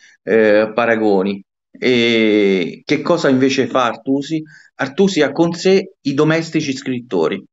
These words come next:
che lo aiutano. E questa qui è una cosa molto importante, cioè la Marietta Sabatini e Francesco Ruffilli. Una toscana di Massa e Cozzile e l'altro invece proprio di Forlimpopoli. Ecco l'unione delle due cose.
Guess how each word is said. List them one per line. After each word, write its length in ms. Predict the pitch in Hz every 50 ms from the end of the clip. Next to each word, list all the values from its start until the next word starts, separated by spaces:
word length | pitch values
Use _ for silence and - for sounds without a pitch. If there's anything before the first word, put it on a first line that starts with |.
| _ _ _ _
che 120 | _ - 147
lo 100 | 135 127
aiutano. 600 | 127 113 104 87 78 90 90 92 95 95 - _ _ _ _ _ _ _ _ _ _ _ _ _ _
E 120 | - -
questa 240 | 131 147 147 156 156 156
qui 100 | 196 185
è 40 |
una 100 | 151 131
cosa 380 | 123 131 139 135 131 117 - - _ -
molto 240 | - 135 131 135
importante, 580 | 131 117 113 117 113 110 - 110 98 98 98 104
cioè 220 | 98 120 120 110 - - - - - -
la 120 | - 120
Marietta 440 | 117 110 110 123 131 131 127 - 123
Sabatini 680 | - - 117 113 123 135 135 123 123 123 120 120 120
e 160 | - - 104 -
Francesco 500 | - 107 104 101 - 104 101 - - 101
Ruffilli. 580 | 101 101 101 - - 90 85 80 78 - - - _ _ _ _ _ _ _
Una 240 | - 165 180 175 143
toscana 800 | 135 139 120 117 - - - 120 110 113 117 127 143 160 160 156 - _ _ _ _ _
di 160 | - 123 120
Massa 340 | 110 113 113 110 - - 113
e 100 | 107 107
Cozzile 840 | - 113 110 - - - - 113 107 107 131 160 180 175 - - _ _
e 140 | - 165
l'altro 540 | 143 127 120 127 139 151 151 - - 147 139
invece 460 | 127 117 113 120 123 123 113 110 -
proprio 260 | - 110 120 113 117 113
di 80 | 107 101
Forlimpopoli. 840 | 107 110 107 107 104 104 98 95 - 87 90 87 - - 95 98 - _ _ _ _ _
Ecco 320 | - 139 135 131 - 131
l'unione 360 | 113 110 110 113 113 107 107
delle 240 | 107 107 104 101 98
due 180 | 98 101 104 101
cose. 380 | - - 95 95 - - -